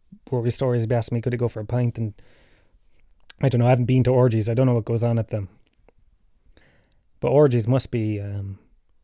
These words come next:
must be feeling the, the pinch, you know? Like, if you were an orgy, uh, runner, I'd be worried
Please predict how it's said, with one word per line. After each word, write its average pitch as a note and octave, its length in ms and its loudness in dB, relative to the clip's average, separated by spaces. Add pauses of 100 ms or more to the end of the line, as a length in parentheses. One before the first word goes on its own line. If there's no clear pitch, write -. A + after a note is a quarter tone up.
must - 200 -8
be A#2+ 100 -6
feeling A#2 360 -2
the, G#2 260 -6 (680)
the - 60 -20
pinch, - 540 -8 (600)
you A2+ 80 -8
know? G#2+ 140 -6 (840)
Like, A2+ 160 -6
if G#2+ 80 -8
you C3 80 2
were A#2+ 140 2
an A#2 120 -2
orgy, A#2+ 580 0
uh, A#2+ 220 -2
runner, B2 400 0 (580)
I'd A#2+ 180 -2
be A2+ 80 -2
worried A2+ 400 0